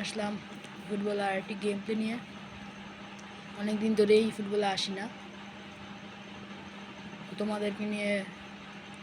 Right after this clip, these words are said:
ফুটবলে আসলাম। একটা গেমপ্লে খেলবো এখন, এআই ম্যাচ। তো কথা না বাড়িয়ে চলে যাব। আর প্রথমে আমার গেম প্ল্যানটা তোমাদেরকে দেখিয়ে দিই।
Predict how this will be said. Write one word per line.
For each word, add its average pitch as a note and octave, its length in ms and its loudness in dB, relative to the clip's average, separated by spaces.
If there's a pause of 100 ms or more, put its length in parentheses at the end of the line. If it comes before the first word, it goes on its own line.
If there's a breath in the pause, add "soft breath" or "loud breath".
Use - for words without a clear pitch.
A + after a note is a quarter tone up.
(120)
ফুটবলে G#3 400 2
আসলাম। G#3 320 -2 (720)
একটা G3+ 220 -2
গেমপ্লে G3+ 360 0
খেলবো G3 240 0 (100)
এখন, G#3 200 -2 (160)
এআই F#3 240 4
ম্যাচ। G#3 180 -6 (1120)
তো F#3+ 80 -2 (260)
কথা G#3 220 -2
না G#3+ 120 0
বাড়িয়ে G#3 240 4 (380)
চলে G#3 240 0
যাব। G3+ 120 4 (580)
আর F3+ 100 -2 (160)
প্রথমে G3+ 360 -4
আমার G3 160 -4 (680)
গেম G#3 180 6
প্ল্যানটা A3 300 0 (320)
তোমাদেরকে G#3 420 0
দেখিয়ে G3+ 300 0
দিই। A3 140 2